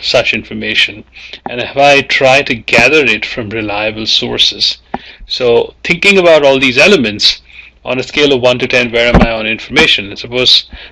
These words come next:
I find that I've actually taken a lot of effort to gather information about my particular decision, maybe I'll put this down to a six. Okay, six on ten.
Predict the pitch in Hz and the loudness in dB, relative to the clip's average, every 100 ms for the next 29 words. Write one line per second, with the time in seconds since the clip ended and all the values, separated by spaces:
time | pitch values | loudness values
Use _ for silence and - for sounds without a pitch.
0 | _ - 127 127 123 120 120 120 120 - | _ -8 -2 -2 0 2 2 2 0 0
1 | 127 127 120 117 120 135 123 123 - - | -2 -2 -4 -2 2 2 2 0 -2 -4
2 | 110 113 110 110 104 - 117 117 120 110 | -2 0 0 -2 -8 -12 -4 -2 -2 -2
3 | 110 110 107 117 113 110 - 101 - - | -4 -4 -8 -10 -8 -8 -8 -10 -8 0
4 | 208 123 110 - - - - - _ 123 | 0 0 -6 -12 -18 -16 -16 -20 _ -16
5 | 123 123 113 113 - 120 117 - 113 110 | -10 -4 -4 -4 -8 -10 -6 -6 -6 -10
6 | 110 104 113 110 107 - - - - - | -10 -12 -14 -14 -8 -4 -2 -2 -4 -4
7 | - - - _ _ _ - - 120 143 | -4 -6 -10 _ _ _ -20 -12 -10 -12
8 | - _ _ _ _ - 123 - 151 123 | -16 _ _ _ _ -20 -18 -16 -14 -12
9 | 110 | -12